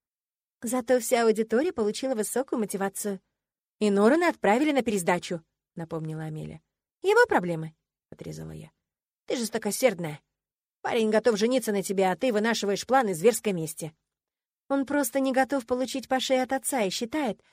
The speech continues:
что из двух зол выбирает меньше». «Ха! И это не месть, это путь к свободе. Даже, я бы сказала, битва за счастливое будущее». Подруга многозначительно закатила глаза, а я нарезала очередной круг по комнате, не представляя,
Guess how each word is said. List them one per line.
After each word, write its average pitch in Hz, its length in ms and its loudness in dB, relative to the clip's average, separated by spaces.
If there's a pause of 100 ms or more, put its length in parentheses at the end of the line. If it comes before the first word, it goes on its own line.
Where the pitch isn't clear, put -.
(120)
что - 180 0
из 254 140 4
двух 233 160 -4
зол 302 240 0
выбирает 240 440 -2
меньше». 202 480 -6 (180)
«Ха! 571 80 0 (540)
И 320 80 0
это 320 260 2
не 311 140 2
месть, 311 340 -2
это 240 180 -2
путь 262 180 -6
к - 60 -12
свободе. 262 680 2 (360)
Даже, 233 320 2
я 247 120 0
бы 233 80 0
сказала, 240 520 0
битва 233 320 -2
за 226 100 -2
счастливое 277 420 0
будущее». 175 520 -6 (720)
Подруга 254 360 -4
многозначительно 180 760 -4
закатила 185 480 -2
глаза, 208 400 0 (340)
а 262 100 -2
я 339 140 0
нарезала 202 420 0
очередной 196 460 -4
круг 208 220 -10
по 214 120 -2
комнате, 285 460 -8
не 214 120 -2
представляя, 202 600 -4